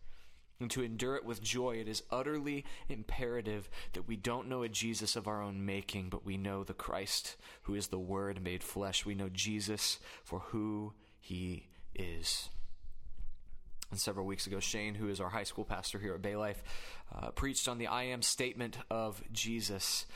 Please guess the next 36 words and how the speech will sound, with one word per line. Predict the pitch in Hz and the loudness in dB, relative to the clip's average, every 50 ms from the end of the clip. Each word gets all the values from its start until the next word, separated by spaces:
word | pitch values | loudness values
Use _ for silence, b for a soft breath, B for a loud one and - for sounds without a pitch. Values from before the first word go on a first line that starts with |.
| B B B B B | B B B B B
in | 110 107 | -2 0
which | 110 113 - | 0 0 0
he's | - 120 107 | 0 0 0
encountering | 110 107 - - 127 117 120 120 120 117 113 | -2 -2 0 0 0 0 0 0 -2 0 0
the | 107 | -2
Pharisees. | 104 - - - 113 120 117 117 - - - 95 95 101 - - - - B B B B B B B B B B B B - | -2 -2 0 0 2 2 2 2 2 2 2 2 0 0 0 0 -2 -4 B B B B B B B B B B B B 0
Uh, | - 98 92 98 104 101 | 0 0 0 0 0 0
and | 98 95 95 | -2 -2 -4
he | - 104 120 | -2 0 2
says | 113 - 117 113 95 | 2 2 2 0 -2
that | 117 113 | -2 0
before | 113 - - 123 117 | 0 2 2 2 2
Abraham | 107 117 110 120 113 127 120 117 113 | 0 0 0 0 0 -2 -2 -2 0
was, | 110 113 113 113 - - | 0 2 2 0 0 0
"I | - 110 113 | 0 0 2
am." | 110 107 107 107 104 101 | 0 0 -2 -2 -2 -2
And | 101 | -2
I | 107 110 | 0 0
love | 117 123 131 123 110 | 2 2 2 2 0
that | 123 110 | -2 -2
he | 123 127 | -2 -2
held | 120 - - 135 135 127 131 | 0 2 0 0 2 2 0
out | 123 92 104 | 0 0 -2
before | 113 - - 120 120 | -4 -2 0 0 0
you | 120 113 110 110 | 2 2 0 0
this | 101 110 104 - | 0 0 0 0
question | - - - 123 117 - - - 127 117 110 | 0 0 0 2 2 4 2 2 2 0 0
that, | 90 - - - - - | 0 0 0 0 -2 -2
that | 127 120 - - | 0 0 0 0
Christ | - - 139 131 127 - - | 2 2 2 2 2 2 2
holds | - 131 123 107 | 2 2 2 2
out | 120 117 - | 2 0 0
in | - 110 | 0 -2
front | - 139 120 | -2 0 0
of | 120 - - | 0 0 2
Peter. | - 143 147 139 113 92 | 2 2 2 2 0 -2